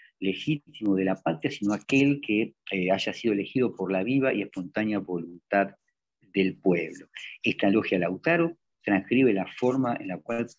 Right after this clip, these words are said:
prestaba juramento a sus miembros, siguiendo el secreto típico de la masonería. Eh, según el libro Masonería Unión del Plata, escrito por Orlando Compadre,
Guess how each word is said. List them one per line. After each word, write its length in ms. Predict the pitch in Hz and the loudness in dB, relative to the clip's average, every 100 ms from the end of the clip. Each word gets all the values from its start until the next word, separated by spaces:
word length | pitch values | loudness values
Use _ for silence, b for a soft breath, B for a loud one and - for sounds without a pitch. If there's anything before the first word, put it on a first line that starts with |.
| _ _ _ _ | _ _ _ _
prestaba 380 | 95 - 131 131 | -2 2 2 2
juramento 440 | - 98 110 - | 2 2 4 2
a 20 | |
sus 140 | - 101 | -2 2
miembros, 380 | 143 147 139 - | 4 4 2 -8
siguiendo 640 | - 110 131 151 143 143 b b _ - | -10 0 4 4 4 0 b b _ -8
el 120 | 95 | -8
secreto 540 | - - 127 131 113 | -4 -2 -2 -2 -4
típico 400 | - 117 - 101 | -2 -4 -2 0
de 80 | 92 | 0
la 200 | 85 - _ _ | -2 -8 _ _
masonería. 600 | - 98 90 85 - _ _ B B B B - | -20 -18 -16 -16 -18 _ _ B B B B 4
Eh, 400 | 147 143 143 - | 6 6 4 -8
según 340 | - - 147 180 | -6 2 4 4
el 160 | 151 | 4
libro 540 | 156 185 165 151 - - _ _ _ _ _ | 4 6 6 4 -2 -20 _ _ _ _ _
Masonería 480 | 110 98 113 123 131 | -4 -2 -2 0 0
Unión 200 | 110 98 | 0 -2
del 180 | 101 101 | -2 0
Plata, 420 | 175 151 143 156 _ _ _ _ _ _ _ | 0 0 -4 -8 _ _ _ _ _ _ _
escrito 460 | - 110 - 101 | -8 -8 -4 -4
por 160 | 98 87 | -2 -2
Orlando 320 | 87 101 95 | -2 0 0
Compadre, 640 | 92 95 101 180 156 110 | 0 -2 0 2 2 2